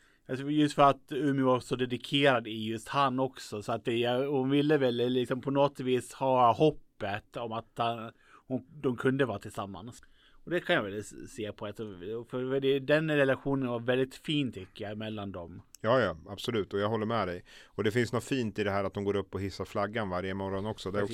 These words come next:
Speaker 2: en
Speaker 1: Precis.
Speaker 2: sån här fin gest mot sin far, så att han någonstans ska kunna hitta hem.
Speaker 1: Precis. Och jag gillar ju att de, eh, lyckas komma till, eh, tidningsred-,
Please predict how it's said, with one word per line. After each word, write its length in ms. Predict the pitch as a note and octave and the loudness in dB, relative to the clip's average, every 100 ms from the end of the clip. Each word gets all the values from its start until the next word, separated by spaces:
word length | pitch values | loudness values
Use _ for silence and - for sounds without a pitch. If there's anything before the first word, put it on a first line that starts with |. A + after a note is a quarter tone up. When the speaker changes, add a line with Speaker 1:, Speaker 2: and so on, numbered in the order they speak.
| G#2 | -4
Speaker 2:
en 40 | |
Speaker 1:
Precis. 100 | F#2+ | -4
Speaker 2:
sån 80 | F#2 | -4
här 40 | - | -4
fin 240 | G2+ F#2+ | -4 -4
gest 340 | - G#2 - - | -4 -4 -4 -10
mot 140 | F#2 | -12
sin 200 | - F#2 | -10 -8
far, 240 | - G2+ | -4 -4
så 100 | F2 | -4
att 60 | - | -8
han 140 | F#2+ | -8
någonstans 400 | G2 F#2+ - F#2 | -6 -8 -6 -8
ska 120 | - F#2 | -8 -12
kunna 200 | F2+ F2 | -10 -8
hitta 260 | F2+ - | -8 -4
hem. 320 | F#2+ F#2+ E2+ G2+ _ _ _ _ _ _ | -4 -4 -8 -14 _ _ _ _ _ _
Speaker 1:
Precis. 380 | - G#2+ F#2 G2 | -12 -8 -8 -8
Och 260 | F#2 A2+ - | -10 -10 -4
jag 220 | A#2+ A#2+ | 0 0
gillar 340 | A#2+ B2+ C3+ | 0 2 4
ju 340 | C3+ A#2+ A#2 A2+ | 4 4 2 0
att 280 | A2+ A#2 - | -2 -6 -6
de, 340 | A#2+ A#2 A2+ | -4 -4 -4
eh, 300 | A2+ A2 G#2+ | -6 -6 -6
lyckas 480 | A2+ B2 - B2+ A#2 | -4 -4 0 -2 -2
komma 680 | - A#2 A#2+ A2+ A2 G2 G#2 | -2 -4 -2 -2 -2 -4 -8
till, 420 | - A#2+ G#2+ G2+ | -6 -4 -4 -6
eh, 60 | F2+ D#2+ E2 E2 _ _ _ _ _ - | -10 -10 -12 -14 _ _ _ _ _ -2
tidningsred-, 760 | B2 B2 B2 A#2+ C3 C#2+ C2 | 2 2 0 -4 -6 -12 -20